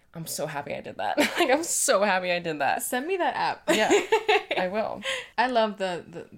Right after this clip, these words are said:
Speaker 2: the, like, the self-care apps.
Speaker 1: Mm-hmm.
Speaker 2: It's great.
Speaker 1: Those are great.
Speaker 2: Yeah.
Speaker 1: They have journaling ones. They have ones that give you prompts for, like, if you have a, no idea what to, you wanna talk about, like, it will give you an,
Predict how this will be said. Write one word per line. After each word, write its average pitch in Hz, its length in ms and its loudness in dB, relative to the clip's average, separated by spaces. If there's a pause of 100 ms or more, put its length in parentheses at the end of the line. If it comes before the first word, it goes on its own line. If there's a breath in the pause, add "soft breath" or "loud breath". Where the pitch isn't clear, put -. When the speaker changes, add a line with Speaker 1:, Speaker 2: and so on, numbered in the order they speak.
Speaker 2:
the, 156 360 -8 (160)
like, 175 180 -12
the 170 60 -12
self-care - 600 -16
apps. 262 200 -2
Speaker 1:
Mm-hmm. 269 380 -2
Speaker 2:
It's 196 100 -18
great. - 300 -12 (200)
Speaker 1:
Those 220 200 -8
are 285 80 -6
great. 202 500 -8
Speaker 2:
Yeah. 175 380 -10
Speaker 1:
They 208 100 -6
have 220 160 -2
journaling 196 460 -2
ones. 214 340 -2
They 180 160 -4
have 190 320 -4
ones 170 200 -2
that 170 100 -4
give 165 160 -8
you 170 100 -6
prompts 147 560 -6
for, 165 160 -10
like, 143 160 -4
if - 160 -16
you 175 80 -8
have 160 220 -4
a, 143 40 -6
no 139 380 -2
idea 147 340 -2
what 139 160 -4
to, - 140 -18
you 151 140 -12
wanna 143 160 -8
talk - 260 -12
about, 165 340 -4
like, 147 280 -8 (160 soft breath)
it 156 40 -6
will 151 120 -6
give 151 200 -10
you 143 360 -8 (180 soft breath)
an, 135 80 -12